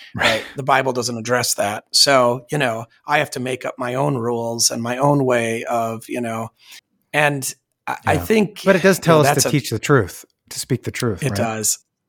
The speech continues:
Speaker 1: I mean, it's hard, but I think some of, and I don't, and, you know, I'm not,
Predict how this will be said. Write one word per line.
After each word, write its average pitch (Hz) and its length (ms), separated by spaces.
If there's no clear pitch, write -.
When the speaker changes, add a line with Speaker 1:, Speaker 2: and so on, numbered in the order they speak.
Speaker 1:
I 135 40
mean, 175 200
it's 165 100
hard, 151 540
but 156 180
I 147 120
think 143 320
some 160 260
of, 143 180
and 160 140
I 180 80
don't, 165 220
and, 160 260
you 175 100
know, 123 180
I'm 135 140
not, 120 300